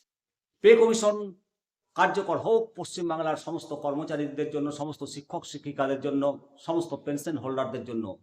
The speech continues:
কারণ এই ডিএ এবং পে কমিশনের ওপরে একজন কর্মচারী, একজন শিক্ষকের সমস্ত কিছু,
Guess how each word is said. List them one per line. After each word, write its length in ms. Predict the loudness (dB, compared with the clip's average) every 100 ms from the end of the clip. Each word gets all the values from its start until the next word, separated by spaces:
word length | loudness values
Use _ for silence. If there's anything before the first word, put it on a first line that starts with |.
| _ _
কারণ 340 | 0 2 2 -2 _ _ _ _ _ _ _ _ _
এই 440 | 2 2 0 -8 _ _ -16
ডিএ 420 | -4 6 6 6 -2 _ _
এবং 260 | -2 0 0 0
পে 120 | 0
কমিশনের 420 | 0 -6 -6 -6
ওপরে 380 | -6 -2 2 2 -2 -10 -20 _
একজন 280 | -6 -4 -4
কর্মচারী, 420 | -4 -4 -2 -2
একজন 240 | -2 -4 -6
শিক্ষকের 540 | -8 -8 -6 -4 -4 -6 _ _ _
সমস্ত 560 | -16 0 0 0 -4 -4
কিছু, 520 | -4 -2 -4 -4